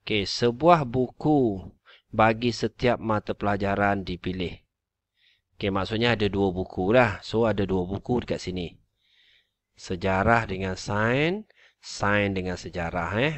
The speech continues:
Okey, kalau sejarah dengan sains, yang ni lah. Tiga per lima darab dengan, so, cikgu buat dekat sini B. Okey. Tiga per lima darab dengan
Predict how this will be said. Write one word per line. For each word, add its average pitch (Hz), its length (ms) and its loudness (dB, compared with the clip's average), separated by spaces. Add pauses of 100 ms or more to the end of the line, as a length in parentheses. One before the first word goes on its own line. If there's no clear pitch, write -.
(140)
Okey, 90 240 -8
kalau 147 480 0
sejarah 101 560 -4
dengan 95 160 -6
sains, 127 400 -4
yang 92 160 -4
ni 95 80 -4
lah. 123 240 -2 (480)
Tiga 101 400 -4
per 104 160 -2
lima 120 560 0
darab 98 400 -4
dengan, 123 560 -4 (1040)
so, 120 320 -6
cikgu 101 320 -8
buat 92 160 -4
dekat 87 320 -12
sini 85 160 -12
B. 78 480 -14
Okey. 123 800 -6 (400)
Tiga 113 560 -2
per 98 240 -2
lima 113 560 -2
darab 98 400 -6
dengan 117 400 -4